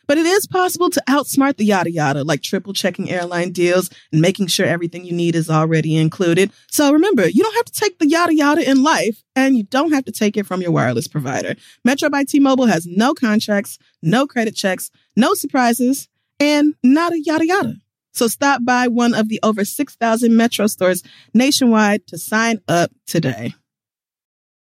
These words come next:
Hey, y'all, there's a famous Abraham Lincoln quote that says, "Good things come to those who wait." But that's only part of it. The full quote is, "Good things come to those who wait,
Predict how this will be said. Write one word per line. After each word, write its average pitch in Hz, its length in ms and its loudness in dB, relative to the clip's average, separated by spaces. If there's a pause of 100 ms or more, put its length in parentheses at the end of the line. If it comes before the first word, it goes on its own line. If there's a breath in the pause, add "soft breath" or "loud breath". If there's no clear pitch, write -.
(640)
Hey, 339 160 2
y'all, 277 200 2
there's 285 180 2
a 277 80 2
famous 381 460 -2
Abraham 202 480 0
Lincoln 196 280 -4
quote 202 280 -2
that 196 140 -4
says, 190 320 0 (260 soft breath)
"Good 339 200 0
things 269 260 2
come 220 260 0
to - 100 -4
those 185 260 -2
who - 100 0
wait." - 320 -2 (240)
But 269 140 -2
that's 415 320 -2
only 349 240 2
part 339 300 -2
of 156 140 -4
it. - 120 -12 (120)
The 220 100 -2
full 320 200 0
quote - 280 0
is, 254 280 0 (320)
"Good 262 200 -2
things 269 240 2
come 233 200 2
to 208 100 -6
those 202 240 -4
who 214 120 -2
wait, 196 340 0